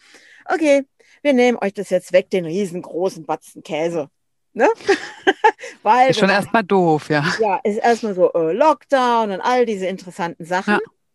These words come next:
Speaker 1: Aber du bist ja jemand, die sagt, „Ja gut, jetzt haben sie es uns weggenommen und nun?“ Was war da der,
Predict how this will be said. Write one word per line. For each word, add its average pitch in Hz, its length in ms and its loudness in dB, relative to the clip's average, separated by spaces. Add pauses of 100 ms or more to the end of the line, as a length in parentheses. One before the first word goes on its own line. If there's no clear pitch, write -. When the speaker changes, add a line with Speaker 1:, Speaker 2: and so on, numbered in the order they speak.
(460)
Speaker 1:
Aber 226 340 0 (540)
du 202 140 -6
bist 233 200 -2
ja 339 80 -4
jemand, 320 380 -4
die 277 60 -6
sagt, 254 220 -2 (200)
„Ja 156 200 -6
gut, 214 200 -8
jetzt 180 140 -12
haben 180 120 -8
sie 175 80 -10
es 165 80 -16
uns 156 160 -16
weggenommen 226 420 -6
und 175 160 -10
nun?“ 190 260 0 (1500)
Was 233 160 -2
war 247 140 0
da 214 140 2
der, 180 280 -6